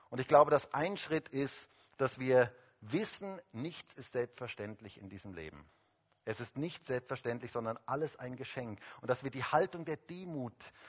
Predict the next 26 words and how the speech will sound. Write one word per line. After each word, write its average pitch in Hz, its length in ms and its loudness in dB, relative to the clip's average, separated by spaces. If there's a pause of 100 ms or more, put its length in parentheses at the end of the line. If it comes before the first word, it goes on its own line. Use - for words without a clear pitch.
(120)
uns 127 240 -4
bewahren 131 560 0
und 127 220 -10
nicht 156 260 -6
Arroganz 143 560 -4
und 139 160 -8
Stolz 160 400 0
haben, 143 260 0
wo 123 80 -10
wir 127 120 -2
meinen, 147 480 -4
wir 175 160 -2
hätten 156 440 -6
alles 135 320 -4
im 127 140 -12
Griff. - 480 -6 (960)
Und 123 120 -2
dann 135 120 6
dieses 131 320 -6
wunderschöne 143 580 0
Gebet, 110 480 -2 (520)
"Gott, 156 300 0
gib 160 200 -12
mir 160 120 -2
die 147 120 -8
Gelassenheit, 101 720 0